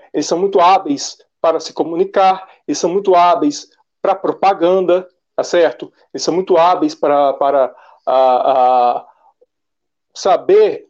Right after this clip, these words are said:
conquistar as massas, né? A Hannah Arendt, é, ela é genial ao falar que a massa tem que ser conquistada, o povo tem que ser conquistado.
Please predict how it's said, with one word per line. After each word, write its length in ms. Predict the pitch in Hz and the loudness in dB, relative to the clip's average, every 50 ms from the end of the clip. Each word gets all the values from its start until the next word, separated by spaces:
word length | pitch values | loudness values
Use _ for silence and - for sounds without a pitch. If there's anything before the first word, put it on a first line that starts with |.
| _ _ | _ _
conquistar 640 | - 220 220 208 - - 180 - - - 185 180 160 | -4 -4 -4 -4 -6 -10 -12 -6 -2 0 2 2 2
as 140 | 151 143 143 | 2 0 -2
massas, 640 | 147 151 170 185 180 - - 185 - - - _ _ | -2 0 0 -2 -2 -2 -4 -4 -4 -6 -10 _ _
né? 220 | - 139 143 143 - _ | -2 -2 -2 -2 -6 _
A 80 | - 139 | -8 -6
Hannah 260 | 131 165 180 185 170 | -4 -2 0 2 2
Arendt, 400 | 165 170 175 165 170 160 - 156 | 2 2 2 0 -4 -4 -2 0
é, 360 | 147 139 135 143 - 143 135 | 0 2 2 0 2 2 2
ela 320 | 131 131 127 139 143 135 | 2 2 2 2 2 2
é 180 | 135 135 117 - - _ | 2 0 -2 -4 -8 _
genial 720 | - 117 143 165 208 202 165 151 165 185 185 151 - - _ _ _ _ _ _ _ _ _ _ _ | -8 -4 -2 -2 0 0 2 2 2 2 2 0 -4 -8 _ _ _ _ _ _ _ _ _ _ _
ao 140 | - 147 143 | -6 -6 -2
falar 340 | - - 156 143 151 160 156 | 0 0 2 2 2 0 -2
que 300 | - - 165 139 123 - _ _ _ - | -6 -8 -6 -6 -8 -8 _ _ _ -4
a 140 | - 139 139 | -2 -2 -2
massa 400 | 143 151 185 220 240 - - 190 | 0 0 0 0 -2 -4 -6 -6
tem 140 | - 202 | -4 -6
que 80 | 196 - | -2 -2
ser 120 | - 190 | -2 -2
conquistada, 720 | 190 - 175 - - - - - 160 143 135 131 123 120 - _ _ - | -2 -6 -12 -12 -12 -12 -6 -2 0 0 0 0 -2 -4 -4 _ _ -8
o 80 | - | -8
povo 380 | - - - 196 233 240 226 214 | -4 0 2 2 2 0 0 -4
tem 160 | - 208 202 | -8 -8 -8
que 60 | - | -4
ser 140 | - 196 185 | -4 -4 -4
conquistado. 720 | - 185 180 180 - - - - - - - 202 - - | -2 -6 -10 -10 -10 -14 -8 -4 -2 0 0 -2 -2 -6